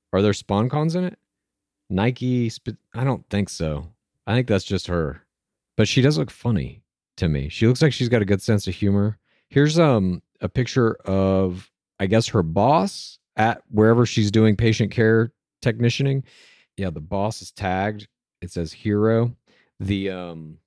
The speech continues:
caption reads, "Quick shout out to my boss of a mom." Oh, it's her mom, "who has been exposing herself and risking her health to care for others. It's times like these you realize," this shit is so hard to read 'cause every word is capitalized.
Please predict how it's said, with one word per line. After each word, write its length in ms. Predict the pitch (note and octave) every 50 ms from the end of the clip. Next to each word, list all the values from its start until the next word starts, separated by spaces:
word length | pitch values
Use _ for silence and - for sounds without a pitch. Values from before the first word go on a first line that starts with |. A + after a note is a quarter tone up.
| _ _ _ _ _ _ _ _ _ _ _ _ _
caption 360 | - A#2+ A#2+ A2+ - - - A#2+
reads, 140 | B2 G#2
"Quick 220 | - - B2+ A#2+ G#2
shout 180 | - B2 A2
out 140 | G#2+ A2 G#2 -
to 80 | -
my 100 | F#2+ F2
boss 320 | D#2+ D#2 F#2 F#2+ G2+ - -
of 100 | G2+ F2+
a 40 |
mom." 560 | F2 E2+ F2 F#2+ G2+ F2 D#2 D2+ D2 E2 F#2+ - _ _ _ _ _ _ _ _ _ _ _ _ _ _ -
Oh, 200 | A2+ B2+ A2+ D#2
it's 120 | C#2 - -
her 80 | G2
mom, 380 | F2 G2+ B2 A#2+ - - - - _ _ _ _ _ _ _ _ _ _ _ _ _ -
"who 100 | A2 G#2+
has 100 | G2 F#2+
been 140 | G2 A#2 G#2
exposing 420 | F#2 - - - A2 A2 A#2+ C#3
herself 300 | C#3 B2+ - - G#2+ G2+
and 100 | G#2+ G2
risking 300 | F#2+ G2+ G2 - B2+ B2
her 180 | A#2+ A#2+ A#2 G2
health 260 | G#2 G#2+ G2+ F#2+ - -
to 60 | F#2+
care 220 | - - G#2 G2
for 160 | F#2+ - F#2 -
others. 300 | A#2+ B2+ A2+ E2+ D2 D#2
It's 220 | D2 - - -
times 320 | - - A2+ A2 A#2+ A#2+ B2+
like 160 | A#2+ A2 -
these 340 | - G2 F#2+ F#2+ F#2 - - _ _ _ _ _ _ _ _ -
you 160 | - F2+ F2+
realize," 400 | F#2+ G#2 G#2 G#2+ G2+ F#2 - - _ -
this 140 | - A2+ A#2
shit 180 | - - C#3
is 80 | A2 F#2
so 240 | - - A2+ A2 A2
hard 180 | B2 B2 A#2 -
to 80 | A#2+
read 180 | G#2 G2+ G#2 F#2+
'cause 200 | - G2+ E2+ - _ -
every 300 | G2 G2 G2 G2 G2 F#2
word 260 | E2 D#2+ F2 E2+ D#2
is 100 | D2+ -
capitalized. 640 | - F#2 E2 D2+ - E2 D2+ C#2 C2+ B1+ - - -